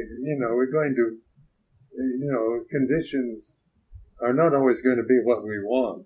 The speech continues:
them to be. The monks that we live with, the lay people that support us, aren't always, you know, the, what we like or want around us.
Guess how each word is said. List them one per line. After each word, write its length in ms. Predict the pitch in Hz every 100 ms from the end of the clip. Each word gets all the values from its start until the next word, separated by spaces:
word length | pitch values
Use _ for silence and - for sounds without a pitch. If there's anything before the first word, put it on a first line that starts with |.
| _
them 220 | 113 90
to 100 | 92 95
be. 380 | 87 82 - - _ _ _ _ _ _ _ _ _
The 160 | 117 117
monks 460 | 127 139 135 - 131
that 220 | 120 113
we 120 | 120
live 260 | 120 135 139
with, 240 | 120 104
the 120 | 104 113
lay 160 | 123 117 120
people 540 | 131 110 107 90 - _ - -
that 200 | 113 110
support 460 | 117 - 139 143 120
us, 180 | 104 110
aren't 240 | 120 117
always, 460 | 120 123 120 107 95 _ _ _ _ _ _ _ _ 127
you 240 | 123 123
know, 220 | 113 104
the, 240 | 110 101 107
what 240 | 120 107
we 180 | 117 113 104
like 380 | 113 123 127 -
or 160 | 107 98
want 360 | 110 123 117
around 480 | 110 104 117 147 123
us. 240 | 85 85